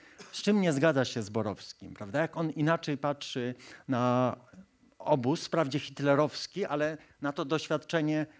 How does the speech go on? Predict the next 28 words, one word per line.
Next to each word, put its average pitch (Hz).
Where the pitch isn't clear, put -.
człowieka 147
zamkniętego, 127
e, 123
w -
tej 117
odrutowanej 123
zonie. 101
I 139
to 165
dość, 156
i -
Borowski 170
zmusił 156
tak 139
naprawdę, 135
tak, 135
t-, -
t-, -
ja, 151
ja 151
to 160
tak 131
odczytuję, 110
zmusił 185
Gruzińskiego 170
do 147
tego, 170
żeby 147